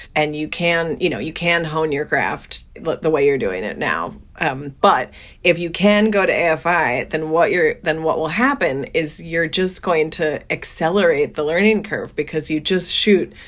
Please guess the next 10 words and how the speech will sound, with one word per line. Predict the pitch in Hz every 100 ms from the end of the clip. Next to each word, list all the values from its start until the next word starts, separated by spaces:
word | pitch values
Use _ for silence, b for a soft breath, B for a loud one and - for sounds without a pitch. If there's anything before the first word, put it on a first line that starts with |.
| B B B -
film | - 185 180 175
after | 160 160 170
film | 170 170 160
after | 151 151 160
film, | 196 240 233 214
and | 156
you | 156
get | 151 151
critiqued, | - 156 - 226 214 208 -
and | 151 143 139 110